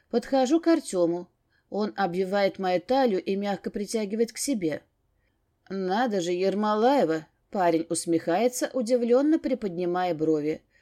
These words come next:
«А я-то думал, что я резко со своей матерью общаюсь». Артем целует меня в висок. «Но ты просто воплощенное бунтарство». У меня к щекам приливает кровь, и я смущенно утыкаюсь ему в шею.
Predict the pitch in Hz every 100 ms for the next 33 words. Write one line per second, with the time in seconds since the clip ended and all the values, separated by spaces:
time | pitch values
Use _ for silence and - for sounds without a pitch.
0 | _ - 165 165 165 170 202 208 220 214
1 | - 277 190 190 247 330 302 - 175 170
2 | - 175 175 170 143 160 156 147 - 147
3 | 139 - - _ _ _ _ _ 302 294
4 | - 269 294 - 302 233 247 277 247 214
5 | 214 254 - 165 170 - _ _ _ _
6 | _ 214 196 180 - 175 233 233 - 151
7 | 151 - 185 190 214 214 - 175 214 240
8 | 233 262 - 151 202 - 240 190 - _
9 | _ _ _ _ _ 214 202 196 185 170
10 | 202 170 170 160 160 156 151 151 147 -
11 | 262 302 302 302 285 - 269 262 - 254
12 | 294 302 - 208 170 - 170 190 - -
13 | 185 165 160 160 - 143 139